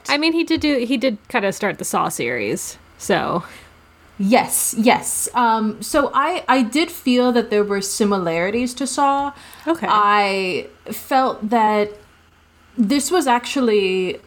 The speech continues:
Speaker 2: more moralizing than Saw, and
Speaker 1: Hmm.
Speaker 2: I found the Saw movies very moralizing.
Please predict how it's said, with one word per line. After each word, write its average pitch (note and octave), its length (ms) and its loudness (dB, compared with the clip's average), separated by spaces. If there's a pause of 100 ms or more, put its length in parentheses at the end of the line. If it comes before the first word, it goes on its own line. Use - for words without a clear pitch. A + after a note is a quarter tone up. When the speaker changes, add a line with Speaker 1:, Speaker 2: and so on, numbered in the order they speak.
(200)
Speaker 2:
more A3+ 580 0
moralizing A3 920 0
than C4+ 160 -2
Saw, C#4+ 480 0
and G#3 200 0
Speaker 1:
Hmm. A#3+ 100 0
Speaker 2:
I A3 160 0
found B3 300 -2
the G#3 60 -4
Saw G3 300 0
movies F3+ 420 -4
very F3+ 480 0
moralizing. - 800 -4